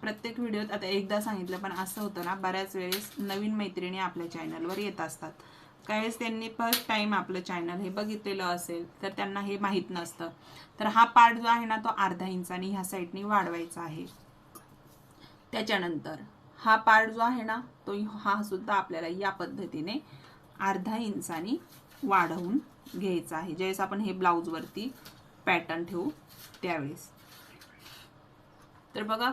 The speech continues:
finally या पद्धतीने आपला ब्लाऊज आपण इथे कट करून घेतलेला आहे. तर हा कशा पद्धतीने आपण कट केला, तो तुम्ही बघितला आजच्या व्हिडिओमध्ये.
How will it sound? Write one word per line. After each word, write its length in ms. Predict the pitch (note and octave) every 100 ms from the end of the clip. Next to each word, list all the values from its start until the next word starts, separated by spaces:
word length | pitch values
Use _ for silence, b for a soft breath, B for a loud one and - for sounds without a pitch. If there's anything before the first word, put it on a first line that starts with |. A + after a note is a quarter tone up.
| C4
finally 420 | A3+ G#3+ G#3 A3
या 160 | G#3+ F#3+
पद्धतीने 580 | E3 E3+ F#3 E3+ F3
आपला 340 | G#3+ F3+ C#3 C#3+
ब्लाऊज 380 | E3+ D3+ D3+ D#3
आपण 260 | D3+ E3
इथे 200 | F3 G3+ G3+
कट 120 | F#3 F3+ -
करून 260 | E3+ F3+ D4+ - - - - -
घेतलेला 500 | G3+ A3 E3 D#3 D#3+
आहे. 280 | D#3 D#3+ - - - -
तर 80 | -
हा 180 | A#3+ B3
कशा 340 | B3 B3 C#4
पद्धतीने 600 | C4+ C4+ A#3+ B3 A#3 A3+
आपण 280 | A#3 - F#3+
कट 200 | F3+ F3+ F3 F3
केला, 300 | G3+ F3 E3 F3
तो 100 | F#3+
तुम्ही 260 | F#3+ F3+ F3
बघितला 540 | F#3+ F#3+ F3+ E3+ E3 D#3+ F3+
आजच्या 280 | - -
व्हिडिओमध्ये. 580 | F3 F3 D#3 D#3+ D#3 E3+